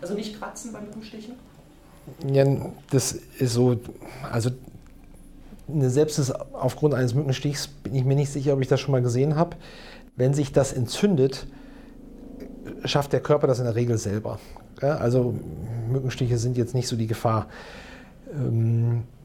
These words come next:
Speaker 2: normalerweise ist das Wichtige zum Vermeiden von Infektionen einfach das Händewaschen. Das ist das, also häufiges Händewaschen, das ist ja auch mit die beste Erfindung, die es so gab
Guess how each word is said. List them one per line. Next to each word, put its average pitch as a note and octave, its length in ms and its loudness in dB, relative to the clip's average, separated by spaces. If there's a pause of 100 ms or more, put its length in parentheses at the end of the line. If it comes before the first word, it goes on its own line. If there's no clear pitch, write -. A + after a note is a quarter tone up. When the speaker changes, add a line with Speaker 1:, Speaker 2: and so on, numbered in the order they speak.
(1080)
Speaker 2:
normalerweise C#3+ 1000 4
ist C#3 360 -2
das B2+ 200 0 (380)
Wichtige C3+ 440 2
zum B2 400 0
Vermeiden A#2+ 720 2
von A#2+ 160 0
Infektionen A#2 680 0
einfach A2 500 -2
das - 300 -4
Händewaschen. A2 520 -2 (720)
Das A#2+ 160 0
ist A#2 160 -4
das, - 320 -2
also A2 220 -2
häufiges C3+ 360 4
Händewaschen, A#2+ 460 4
das G#2+ 160 -2
ist C3+ 80 -2
ja C#3 100 4
auch A2+ 160 -2
mit C3+ 220 2
die A#2+ 80 0
beste B2+ 260 4
Erfindung, C3 400 2
die A#2 100 0
es A#2 80 -4
so A#2 140 0
gab A2+ 360 2